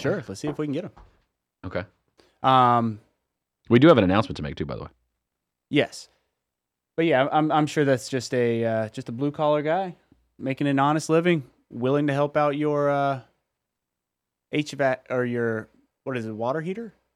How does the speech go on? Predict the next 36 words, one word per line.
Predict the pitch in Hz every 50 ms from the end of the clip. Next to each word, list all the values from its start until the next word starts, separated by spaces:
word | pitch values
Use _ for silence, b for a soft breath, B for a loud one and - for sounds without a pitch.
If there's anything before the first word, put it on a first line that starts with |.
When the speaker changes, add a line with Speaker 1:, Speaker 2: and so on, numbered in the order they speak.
| _ _ -
Speaker 2:
Water | - 101 95 92 87
heater. | 87 85 73 80 - _ _ _ _
Speaker 1:
Water | 127 127 123 113
heater. | 107 107 104 95 _ _ _ _ _
You | 147 160
know, | 165 165
I | 117 143 143
need | 175 214 214
to | 165
get | 131 131 127 - -
you | 123
in | 117
touch | 113 123 113 -
with | 113
my | 107 101 98
parents. | - - 147 156 117 95 - -
They | - 135 165
got | 165 131 113 104
a | 101 98 95 90 _
big | - 127 131 120
old | 113 104 98
water | 98 98 98 98 101
heater, | 92 104 107 104 104
and | 104 90 104 110 110
they | 127 151 156
brag | 127 98 90 - 107 110 123 139 135 123 113
about | 107 104 101 98 -
how | 110 107 104
they | 104 110 117
will | 110 104 107
never | 107 104 101 107 113 120 110 107
run | 101 104 98 95
out | 98 - -
of | -
hot | 98 95 - -
water. | - - - - 156 -